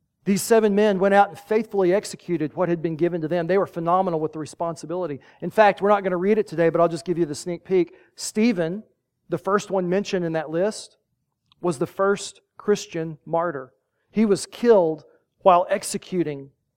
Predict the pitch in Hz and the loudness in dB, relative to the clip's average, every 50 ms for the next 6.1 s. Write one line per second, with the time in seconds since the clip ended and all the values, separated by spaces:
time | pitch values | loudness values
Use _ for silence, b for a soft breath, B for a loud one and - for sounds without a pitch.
0 | _ _ _ _ _ _ _ - 180 175 131 165 175 - - - 196 170 165 - | _ _ _ _ _ _ _ 2 2 2 2 0 -6 -6 -2 -2 -2 -2 -2 -4
1 | - 156 170 180 180 175 151 139 131 123 _ _ _ _ - - - 185 180 165 | -8 -4 -4 -2 -2 -4 -6 -8 -14 -18 _ _ _ _ -14 -6 -2 0 0 0
2 | 151 b b b b - - - 202 202 208 208 196 156 175 160 160 180 185 190 | -2 b b b b -20 -8 -4 -2 0 0 0 0 -2 -2 -2 0 0 0 2
3 | 190 180 139 165 151 147 147 156 170 190 180 - 214 208 208 196 - - - _ | 0 0 -2 -4 -8 -6 -4 -2 -2 -2 -2 -4 -8 -8 -8 -10 -14 -18 -20 _
4 | _ _ - 170 160 - 165 - - - - - 208 202 175 - - - - 165 | _ _ -18 -16 -16 -14 -16 -16 -16 -18 -14 -10 -8 -8 -8 -8 -12 -14 -12 -8
5 | 147 170 156 156 - - 165 160 160 143 127 156 175 165 - - _ - - _ | -6 -6 -6 -8 -10 -12 -10 -10 -10 -10 -8 -8 -8 -10 -10 -16 _ -20 -20 _
6 | _ | _